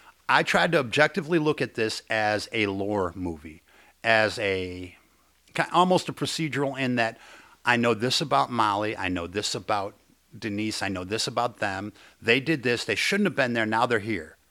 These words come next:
And I'm putting those things together. So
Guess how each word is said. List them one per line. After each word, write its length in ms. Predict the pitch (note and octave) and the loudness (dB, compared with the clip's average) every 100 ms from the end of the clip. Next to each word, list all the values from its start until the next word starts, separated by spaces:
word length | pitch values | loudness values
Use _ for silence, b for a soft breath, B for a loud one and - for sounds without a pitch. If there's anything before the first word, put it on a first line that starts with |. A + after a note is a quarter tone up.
| b b b b b b b _ _ | b b b b b b b _ _
And 200 | B2 A#2+ | 0 4
I'm 120 | A#2+ A#2 | 4 4
putting 320 | D#3 D3+ C3+ | 2 2 2
those 220 | B2 B2 | 0 -2
things 180 | A#2+ G#2 | -4 -6
together. 300 | A2 A2 G2+ | -2 -2 0
So 320 | - C3+ B2+ | 2 2 0